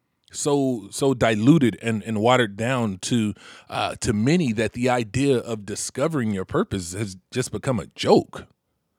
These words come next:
and a way to capitalize, which is unfortunate because I find so many people that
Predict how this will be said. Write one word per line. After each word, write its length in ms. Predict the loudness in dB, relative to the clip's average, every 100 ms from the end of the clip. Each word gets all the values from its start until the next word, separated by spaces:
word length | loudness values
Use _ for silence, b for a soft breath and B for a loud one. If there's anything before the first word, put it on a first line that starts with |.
| _
and 140 | 0
a 60 | 2
way 140 | 2
to 120 | 2 0
capitalize, 880 | 0 0 2 0 -2 -6 -12 -14 -16 _ _ _ _ _ _ _ _ _ _ _ _ _
which 200 | 2 4
is 80 | 6
unfortunate 560 | 4 4 2 2 -4 -4
because 340 | -2 -2 -2
I 100 | -2
find 320 | -2 -2 -2
so 200 | 0 0
many 240 | 0 -2 -4
people 420 | -4 -4 -2 -2
that 260 | 0 0